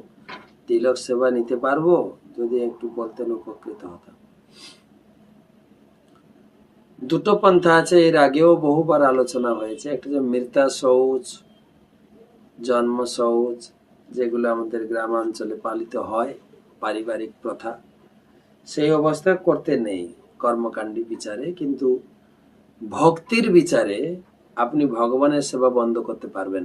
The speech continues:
না। ভগবানের সেবা অবশ্যই করবেন, তুলসী সেবা করবেন, তিলক সেবা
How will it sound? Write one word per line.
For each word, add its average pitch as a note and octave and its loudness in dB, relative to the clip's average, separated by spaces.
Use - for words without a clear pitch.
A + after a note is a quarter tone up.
না। - -20
ভগবানের A2+ -4
সেবা A#2 0
অবশ্যই A#2+ 0
করবেন, B2 2
তুলসী A2+ -8
সেবা A#2+ -4
করবেন, B2 0
তিলক A2+ -6
সেবা A#2+ -2